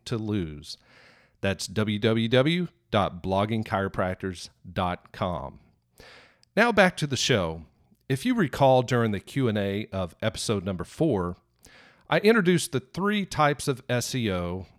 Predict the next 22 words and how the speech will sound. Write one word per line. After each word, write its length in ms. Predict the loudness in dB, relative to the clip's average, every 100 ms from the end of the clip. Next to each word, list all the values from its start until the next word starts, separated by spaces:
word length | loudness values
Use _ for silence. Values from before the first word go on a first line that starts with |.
| -4
that 260 | -2 0
every 400 | 2 2 4 0
chiropractor 800 | 0 2 2 2 -2 -2 -2 -2
ought 180 | -2 -2
to 60 | -6
know. 360 | -4 -4 -6 -12 _ _ _ _ _ _ -20 _ 0
I 140 | 6
also 320 | 8 6 4
provided 560 | -2 0 2 4 2 -2
very 560 | -8 -2 2 4 2 0
basic 640 | 0 0 2 0 -6 -4
definitions 880 | -2 -2 -2 -2 -4 -4 -6 -8 -8 -2
and 240 | 0 0
why 240 | 0 0
they 160 | 0 -2
are 180 | -2 -2
important. 720 | -4 -2 -2 -2 -4 -14 -18 _ _ -20 -20 -20 _ _ 0
Over 200 | 6 6
the 100 | 6
next 380 | 4 2 0 -6
three 340 | -4 0 2
episodes, 760 | 2 0 -4 -4 -4 -6 -10 -14